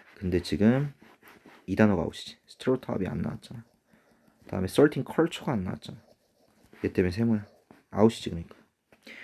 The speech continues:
A crisis that stimulate people to break old habit. 오, 이건 좋은데? 이건 좋다. old habit은 약간 나쁘지 않네.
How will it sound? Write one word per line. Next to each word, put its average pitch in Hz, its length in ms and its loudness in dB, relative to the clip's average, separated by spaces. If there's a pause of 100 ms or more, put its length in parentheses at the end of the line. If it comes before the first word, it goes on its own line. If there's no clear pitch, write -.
(460)
A 113 80 6 (160)
crisis 165 460 2
that - 300 0
stimulate 139 640 -4
people 131 340 -12
to - 160 -20
break - 240 -12
old 120 260 -6
habit. - 360 -10
오, 113 320 8
이건 110 180 4
좋은데? 92 460 -4 (720)
이건 170 160 8
좋다. - 320 -2
old 165 320 8
habit은 196 460 8
약간 139 240 -2
나쁘지 101 340 -2
않네. 82 300 -10